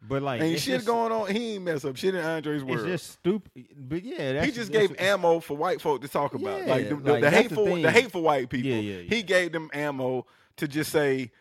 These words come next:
Speaker 2: "Oh, y'all some liars."
Speaker 1: Right.
Speaker 2: You know, or the people that just don't believe victims in the first place. He just gave them ammunition to, to not believe other
Speaker 1: Mm-hmm.
Speaker 2: stories. That's all.
Speaker 1: Right.
Speaker 2: But if you,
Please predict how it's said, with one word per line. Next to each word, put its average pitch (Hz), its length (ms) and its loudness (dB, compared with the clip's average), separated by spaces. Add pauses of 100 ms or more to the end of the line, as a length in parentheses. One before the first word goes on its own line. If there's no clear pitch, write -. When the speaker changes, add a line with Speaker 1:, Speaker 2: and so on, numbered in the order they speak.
Speaker 2:
"Oh, 139 160 6
y'all 135 200 4
some 123 180 -6
liars." 80 560 -8
Speaker 1:
Right. 92 400 -2
Speaker 2:
You 135 80 -2
know, 151 100 4
or 165 180 8
the 165 80 2
people 190 280 -6
that 160 80 -6
just 147 180 -6
don't 165 180 4
believe 151 440 -2
victims 147 440 -2
in 139 80 -4
the 135 80 -6
first 139 300 -2
place. 120 300 -4 (260)
He 190 160 -2
just 156 220 -4
gave 151 220 2
them 151 140 -2
ammunition 139 560 -2
to, 139 440 0
to 147 120 0
not 143 360 0
believe 139 440 -2
other 131 200 2
Speaker 1:
Mm-hmm. 101 60 -2
Speaker 2:
stories. 101 460 -4
That's - 240 -2
all. 143 360 -2 (260)
Speaker 1:
Right. 107 240 -8
Speaker 2:
But 147 340 2
if 139 220 -2
you, 185 520 -10